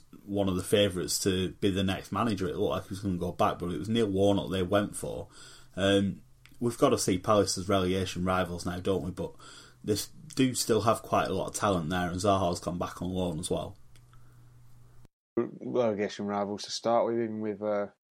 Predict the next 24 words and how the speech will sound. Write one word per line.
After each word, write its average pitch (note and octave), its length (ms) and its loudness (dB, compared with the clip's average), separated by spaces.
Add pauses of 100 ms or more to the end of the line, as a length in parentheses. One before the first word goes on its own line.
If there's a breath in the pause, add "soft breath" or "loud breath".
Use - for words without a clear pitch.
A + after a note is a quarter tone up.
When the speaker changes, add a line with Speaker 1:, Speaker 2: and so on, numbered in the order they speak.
(440)
Speaker 2:
Pulis A#2 320 -2
there. G#2 180 0
You G#2 80 -2
know, G#2+ 120 -4
he, G#2+ 200 0
he'd A2+ 140 -4
done A#2 140 -2
a G#2 60 -4
great G#2 280 0
job A2 240 -2
last G#2 200 -2
season, G#2+ 420 -2
but, G2+ 220 0 (800)
um, G2+ 280 -4
sometimes G2+ 400 -8
with G2+ 100 -2
these G2+ 220 -2
things G2 380 -4
you G2 80 -6
get F2 180 -4
an G#2 100 -6
instant G#2+ 320 -8
effect - 460 -4
and G2 160 -8